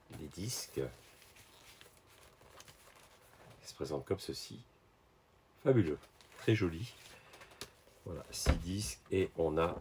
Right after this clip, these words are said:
un superbe livret qui est vraiment magnifique avec toutes les pochettes des singles qu'il y a eu et qui sont compilés. Donc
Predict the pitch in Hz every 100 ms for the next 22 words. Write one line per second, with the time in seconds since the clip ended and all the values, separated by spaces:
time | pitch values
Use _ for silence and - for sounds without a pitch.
0 | - 85 - - - 80 - 90 87 87
1 | 90 - - - _ - _ _ 90 90
2 | 87 78 78 90 - - - - - -
3 | - - _ - 78 - - - 80 87
4 | 92 98 85 - 82 85 80 - - 76
5 | 76 - - 165 147 117 107 - 101 92
6 | - 120 90 82 120 - - - 90 85
7 | 90 - - - - - - - - -
8 | - - - - 104 98 - - - 107
9 | - 92 - 78 85 - _ _ - 101
10 | 95